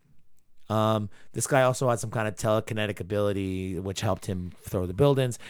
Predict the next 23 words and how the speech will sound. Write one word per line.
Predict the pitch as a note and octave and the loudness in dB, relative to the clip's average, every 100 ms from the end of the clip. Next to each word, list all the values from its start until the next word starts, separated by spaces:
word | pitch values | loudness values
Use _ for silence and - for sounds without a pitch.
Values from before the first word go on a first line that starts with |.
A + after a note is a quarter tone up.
| - | -10
He | B2+ | 4
tries | D#3 C#3 | 4 6
to | A#2+ | 4
hit | C3+ | 2
him | B2+ | 2
with, | A#2+ A#2+ A2 - | 2 0 0 0
um, | G#2 G2+ G2+ F#2 F#2 - - - - - - | 0 0 -4 -6 -10 -14 -20 -20 -20 -16 -10
a | |
spaceship, | - B2 - G#2+ - - - - - - | 0 4 6 6 0 -20 -20 -20 -20 -2
a | G#2 | 2
la, | G#2 G#2 | 4 4
like, | G#2 G2+ - | 2 -2 -4
Frieza | A#2+ A#2+ B2 A#2+ | -2 0 2 0
spaceship | - C#3 C3+ - | 0 -2 -2 -4
style. | C#3+ C#3 D3+ - - - _ - - - | -2 -2 -4 -10 -20 -20 _ -20 -16 -8
Uh, | F#2 F#2+ | -6 -4
he | G#2 | -6
puts, | - A2 G#2+ - G#2+ | -4 -2 -2 -2 -2
uh, | F#2+ F#2+ F#2 - _ _ _ - - - - | 0 -2 -4 -10 _ _ _ -20 -20 -20 -10
extra | - - - | -6 -6 -4
energy | G#2+ A2+ A2+ A2+ A#2+ | -4 -2 -2 -2 -2
into | A#2 A2+ A#2 | -2 -2 2
it | A2+ A2 | 2 0